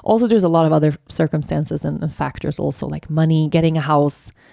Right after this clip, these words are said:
further away, of course, is the close-, the closer you go to downtown Stockholm, the more expensive everything is. So out where we are now, we could find something for, you know,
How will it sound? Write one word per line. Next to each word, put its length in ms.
further 400
away, 440
of 160
course, 340
is 200
the 80
close-, 320
the 100
closer 380
you 100
go 240
to 80
downtown 400
Stockholm, 420
the 100
more 220
expensive 520
everything 520
is. 380
So 260
out 180
where 140
we 140
are 180
now, 420
we 140
could 160
find 260
something 460
for, 380
you 180
know, 140